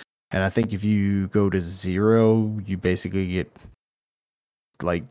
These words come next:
these hands come out of the ground and, like, pull you into the abyss or some shit. Um, I don't know. It's weird. It does have a lot of the tropey, over-the-top anime shit. Um,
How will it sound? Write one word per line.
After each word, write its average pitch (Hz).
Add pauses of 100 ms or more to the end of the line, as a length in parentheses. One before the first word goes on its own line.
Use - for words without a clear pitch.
(100)
these 101
hands 92
come 139
out 135
of 131
the 131
ground 131
and, 98
like, 87
pull 92
you 95
into 101
the 95
abyss 85
or 98
some 110
shit. 120 (760)
Um, 82 (1000)
I 123
don't 104
know. 95 (160)
It's 147
weird. 151 (380)
It 123
does 127
have 123
a 120
lot 117
of 110
the 113
tropey, 113 (680)
over-the-top 104
anime 104
shit. 107 (240)
Um, 90